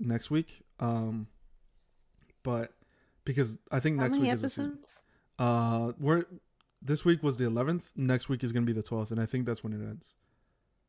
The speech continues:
Speaker 2: Uh-huh. How, how long are the episodes?
Speaker 1: Uh, around forty-five, forty-six minutes.
Speaker 2: Okay, and it's just twelve episodes.
Speaker 1: Mm-hmm.
Speaker 2: I could finish that in less than a week.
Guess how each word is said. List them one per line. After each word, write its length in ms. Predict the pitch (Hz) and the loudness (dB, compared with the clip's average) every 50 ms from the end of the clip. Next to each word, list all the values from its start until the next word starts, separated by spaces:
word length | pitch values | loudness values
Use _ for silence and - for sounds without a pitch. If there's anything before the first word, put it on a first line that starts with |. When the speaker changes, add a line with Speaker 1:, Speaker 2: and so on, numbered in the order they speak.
| _ _ _ _ _ _ _ _ _ _ _ _ | _ _ _ _ _ _ _ _ _ _ _ _
Speaker 2:
Uh-huh. 480 | 190 180 165 160 - 196 202 196 196 202 190 185 185 - - _ _ _ _ - | -10 -10 -10 -10 -10 -8 -6 -6 -6 -6 -8 -10 -12 -14 -16 _ _ _ _ -4
How, 200 | 214 214 202 196 | -2 -2 0 2
how 160 | 214 220 220 | 2 2 4
long 200 | 220 226 233 240 | 2 2 2 0
are 60 | 240 | 0
the 60 | 247 | -2
episodes? 500 | 240 240 - 247 - - 277 262 - - - - _ _ _ _ _ _ - | -2 -4 -6 -10 -6 -6 -6 -6 -8 -12 -20 -20 _ _ _ _ _ _ -2
Speaker 1:
Uh, 540 | 131 127 127 131 131 127 127 127 131 123 123 | 0 0 2 2 2 2 2 2 0 0 0
around 280 | 135 143 143 139 131 | 0 0 0 -2 -4
forty-five, 800 | - - 135 135 135 135 139 127 - - 127 123 127 131 135 127 | -4 -2 0 0 2 2 0 -2 0 2 4 4 6 4 4 0
forty-six 760 | - - - 127 127 127 123 123 120 - - 131 123 - - | -4 -8 -6 -4 -2 0 0 0 -2 -4 -4 -6 -8 -4 -2
minutes. 420 | 127 135 160 165 - - - - - - - - - - - - - - - _ _ _ _ _ _ _ _ _ _ _ _ _ _ _ - 196 190 - _ _ | -2 -2 -2 -4 -6 -10 -14 -16 -18 -20 -20 -20 -20 -20 -20 -20 -20 -20 -20 _ _ _ _ _ _ _ _ _ _ _ _ _ _ _ -12 -12 -12 -12 _ _
Speaker 2:
Okay, 240 | - 185 165 156 160 | -10 -8 -8 -6 -6
and 140 | 170 180 185 | -6 -6 -6
it's 160 | 190 - - | -8 -10 -8
just 240 | - 247 247 - - | -8 -8 -8 -8 -10
twelve 260 | - - 247 226 208 | -8 -6 -4 -4 -4
episodes. 600 | 233 247 - 214 - - - - 190 190 - - - _ _ _ _ _ _ _ 123 | -4 -6 -8 -12 -14 -14 -16 -14 -14 -16 -16 -20 -20 _ _ _ _ _ _ _ -10
Speaker 1:
Mm-hmm. 280 | 123 110 120 117 117 - | -8 -6 -6 -6 -6 -6
Speaker 2:
I 40 | - | -2
could 200 | - 247 208 - | -2 -4 -4 -4
finish 380 | - - - 175 180 - - - _ - | -10 -12 -12 -12 -14 -14 -18 -20 _ -10
that 280 | 175 160 170 190 196 - | -6 -4 -4 -4 -6 -6
in 240 | 208 214 214 214 214 | -6 -4 -4 -2 -2
less 220 | 220 226 220 226 | -2 -4 -6 -6
than 160 | - 247 240 | -6 -4 -2
a 60 | 247 262 | -2 0
week. 360 | 285 262 - - - - | -2 -2 -4 -8 -14 -20